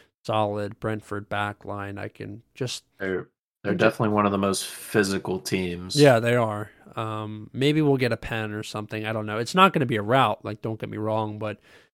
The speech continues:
Speaker 1: I could see us scoring two goals here, probably a two one here if I had to guess. So I will take Arsenal.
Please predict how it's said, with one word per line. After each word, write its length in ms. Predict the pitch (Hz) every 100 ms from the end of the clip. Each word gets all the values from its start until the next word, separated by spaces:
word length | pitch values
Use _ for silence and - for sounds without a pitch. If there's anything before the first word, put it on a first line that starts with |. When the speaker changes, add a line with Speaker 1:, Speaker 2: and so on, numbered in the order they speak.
| _
Speaker 1:
I 80 | 127
could 140 | 120 113
see 160 | 113
us 80 | 107
scoring 340 | - 117 110
two 200 | 104 113
goals 300 | 110 104 107
here, 200 | - 107
probably 400 | 104 139 131 110
a 40 | 107
two 240 | - 120
one 300 | 107 107 107
here 200 | 117 110
if 100 | 107
I 60 | 107
had 100 | 101
to 80 | 101
guess. 340 | 104 104 101
So 380 | - 107 101 104
I 100 | 117
will 300 | 110 113 107
take 300 | 104 107 104
Arsenal. 500 | 92 101 - 104 104